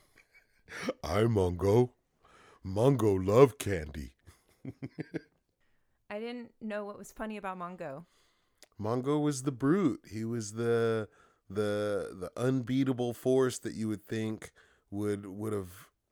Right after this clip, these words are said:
Speaker 1: easily dealt with Bart, you know, but not very smart, just muscle, you know what I mean? But
Speaker 2: Right.
Speaker 1: Bart, being the smarter of the two, was,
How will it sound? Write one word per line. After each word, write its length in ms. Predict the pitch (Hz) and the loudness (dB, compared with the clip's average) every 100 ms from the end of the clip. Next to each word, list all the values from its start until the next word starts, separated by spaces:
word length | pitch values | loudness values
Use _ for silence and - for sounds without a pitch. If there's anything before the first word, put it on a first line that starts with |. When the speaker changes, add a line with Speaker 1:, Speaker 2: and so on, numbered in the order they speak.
| _ _ _ _ _ - | _ _ _ _ _ -8
Speaker 1:
easily 600 | 127 131 117 120 117 113 | -4 -2 -2 -2 0 -2
dealt 360 | 98 113 107 104 | -2 -2 0 -2
with 300 | 110 104 - 92 | -4 -6 -10 -4
Bart, 380 | 107 107 117 - _ | -2 0 -4 -8 _
you 140 | - 110 | -12 -6
know, 260 | 110 110 | -4 -4
but 300 | 107 101 92 - _ _ _ _ | -4 -4 -6 -8 _ _ _ _
not 220 | 98 104 117 | -6 -4 -2
very 200 | 117 98 | -4 -4
smart, 600 | - 107 107 131 - - | -6 -4 -2 -2 -4 -12
just 240 | 98 - | -14 -6
muscle, 580 | 107 113 - 80 76 - | -2 -2 -2 -8 -12 -18
you 100 | - | -12
know 80 | 98 | -10
what 80 | 104 | -8
I 60 | 101 | -8
mean? 300 | 104 113 107 | -8 -8 -8
But 200 | 95 80 - _ _ _ _ | -10 -10 -18 _ _ _ _
Speaker 2:
Right. 160 | 180 175 | -8 -2
Speaker 1:
Bart, 360 | 107 117 117 _ _ _ _ _ _ - 107 | 2 2 -2 _ _ _ _ _ _ -20 -12
being 360 | 113 110 110 | -6 -4 -4
the 80 | 101 | -4
smarter 680 | - 107 107 107 107 113 110 | -6 -4 -2 0 0 -2 -2
of 140 | 104 | -4
the 80 | 101 | -10
two, 580 | - 113 110 117 113 107 | -8 -4 -4 -2 -4 -4
was, 400 | 95 90 - | -4 -6 -12